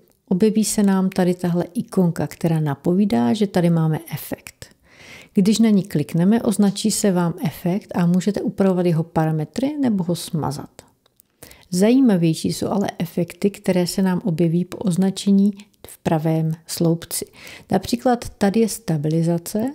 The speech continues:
pokud máte roztřesený záběr. Nebo rozmazání pohybu, pokud jste točili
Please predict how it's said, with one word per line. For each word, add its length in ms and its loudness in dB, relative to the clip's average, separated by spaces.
pokud 300 -2
máte 340 0
roztřesený 800 -2
záběr. 460 -6
Nebo 240 4
rozmazání 640 4
pohybu, 600 -2
pokud 320 -6
jste 180 0
točili 500 0